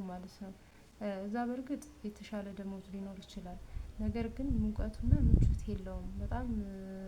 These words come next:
አፋር ክልል ወይም ደግሞ፣ እ፣ በረሃ ላይ ስትሄዱ በጣም ሙቀት አለ። ልክ እኛ አረብ ሀገር ስንሄድ እንደሚያገኘን ሙቀት ማለት ነው። እና በጣም ከባድ ነው ሀገራችንም ላይ። እንኳን እዛ አይደለም፣ ኮምቦልቻ በአቅሟ ራሱ ሙቀት ናት። አሁን በጣም ሙቀት አለ። ያን ያክል እንደ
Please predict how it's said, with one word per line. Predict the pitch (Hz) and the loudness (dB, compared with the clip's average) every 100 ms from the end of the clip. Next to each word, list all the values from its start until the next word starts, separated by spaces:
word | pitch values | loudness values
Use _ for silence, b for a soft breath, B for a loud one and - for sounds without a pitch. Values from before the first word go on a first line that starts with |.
| 190 | -8
አፋር | 196 - 202 - | -8 -8 -8 -4
ክልል | 196 190 190 | -4 -4 -8
ወይም | 190 196 | -6 -2
ደግሞ፣ | 202 220 269 - B B B - | -2 -2 -2 -6 B B B -8
እ፣ | 214 196 | -6 -6
በረሃ | 202 214 214 | -4 -4 -4
ላይ | 208 | -4
ስትሄዱ | 208 214 214 240 285 | -8 -12 -8 -6 -4
በጣም | 226 208 202 | -4 -6 -6
ሙቀት | 196 196 208 208 | -8 -8 -10 -10
አለ። | 196 185 202 285 | -10 -10 -8 -6
ልክ | 247 - | -6 -6
እኛ | 214 196 | -6 -6
አረብ | 190 190 | -6 -10
ሀገር | 190 190 202 - | -10 -10 -12 -12
ስንሄድ | 208 190 196 254 302 302 B B B - | -10 -10 -8 -8 -8 -12 B B B -6
እንደሚያገኘን | 208 202 202 190 190 196 190 | -4 -2 -4 -6 -6 -6 -6
ሙቀት | 190 185 208 208 | -8 -10 -10 -10
ማለት | 196 185 - | -10 -10 -12
ነው። | 208 | -8
እና | 202 269 | -6 -4
በጣም | 254 214 208 | -2 -4 -6
ከባድ | 214 185 190 190 | -8 -8 -8 -8
ነው | 190 | -10
ሀገራችንም | 185 190 196 - 202 196 190 | -8 -8 -10 -10 -12 -10 -10
ላይ። | 196 B B B | -12 B B B
እንኳን | 208 208 220 214 | -8 -4 -4 -4
እዛ | 208 | -4
አይደለም፣ | 214 214 214 294 | -6 -6 -8 -8
ኮምቦልቻ | 294 233 233 226 214 | -6 -4 -4 -6 -8
በአቅሟ | 196 196 202 202 | -6 -8 -8 -8
ራሱ | 202 214 - | -8 -10 -8
ሙቀት | 254 214 208 - | -8 -6 -8 -10
ናት። | 185 185 | -12 -10
አሁን | 196 196 190 | -10 -10 -8
በጣም | 202 233 | -6 -4
ሙቀት | 220 190 202 - | -4 -6 -12 -10
አለ። | 190 190 | -10 -8
ያን | 190 190 | -8 -8
ያክል | 190 202 - 208 | -8 -10 -10 -8
እንደ | 196 | -8